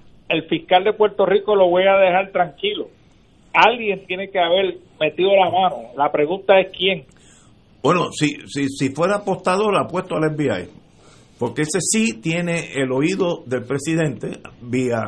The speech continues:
Speaker 2: el secretario de Justicia de Estados Unidos, y sí tiene estadísticas y tiene mucha vela alta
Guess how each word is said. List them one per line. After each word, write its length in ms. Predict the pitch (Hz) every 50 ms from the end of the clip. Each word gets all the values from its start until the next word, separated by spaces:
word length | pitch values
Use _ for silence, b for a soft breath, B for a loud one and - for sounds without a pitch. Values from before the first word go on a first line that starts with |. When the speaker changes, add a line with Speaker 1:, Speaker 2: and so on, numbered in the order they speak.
| 107 107 101
Speaker 2:
el 60 | 101
secretario 480 | - 120 101 107 104 95 120 123 131 131
de 60 | 135
Justicia 480 | 127 123 120 - 151 147 147 - 127
de 60 | 120 107
Estados 320 | - - 117 123 127 135
Unidos, 340 | 156 151 131 113 107 - - - b b b b b b b b b b
y 140 | - 156 151
sí 500 | 143 - - 190 208 190 190 185 170 - - _ _ _ _
tiene 340 | - 139 143 151 156 156
estadísticas 880 | 143 - - 135 120 123 165 180 - - 185 160 156 - 143 135 127 120
y 80 | 120
tiene 720 | 110 123 127 135 143 147 143 143 139 135 131 127 113 113 107 - - - - 110 110 - -
mucha 400 | 117 117 151 180 170 - 170 139
vela 380 | 120 135 151 156 147 123 123 135
alta 360 | 139 135 - - - 110 135